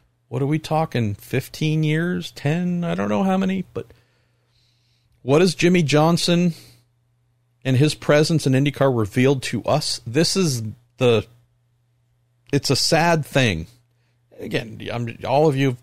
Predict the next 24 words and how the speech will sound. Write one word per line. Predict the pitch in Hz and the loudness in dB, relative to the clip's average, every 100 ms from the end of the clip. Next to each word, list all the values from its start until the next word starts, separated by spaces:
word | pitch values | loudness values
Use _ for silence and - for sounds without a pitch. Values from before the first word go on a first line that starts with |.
| - | -4
I'm | 120 117 | -4 -2
sure, | - 135 127 - _ _ _ _ _ _ | 0 0 -2 -8 _ _ _ _ _ _
thought | _ 143 156 - | _ 0 0 0
this, | 151 147 - - | 0 0 -2 -10
heard | - 170 147 | -2 2 2
it, | 139 - | 0 0
written | 120 156 143 | -2 0 0
it, | 147 - _ _ _ _ _ _ | -2 -4 _ _ _ _ _ _
said | - - 139 | -6 -4 -4
it | - | 0
to | 143 | -2
a | |
friend, | 127 120 123 123 | 0 0 0 0
whatever. | 98 127 117 92 - _ _ _ _ _ _ | 0 0 0 -2 -8 _ _ _ _ _ _
Just | - - | -14 -8
was | 135 123 | -6 0
having | 131 139 135 | 2 4 2
this | 117 | 0
conversation | - 120 117 117 120 - 113 | 2 2 2 0 0 0 0
with, | 110 107 - | 0 -2 0
uh, | 110 107 107 | 2 2 0
with | 110 113 | -2 -2
a | 107 | 0
very | 113 120 110 | 2 2 0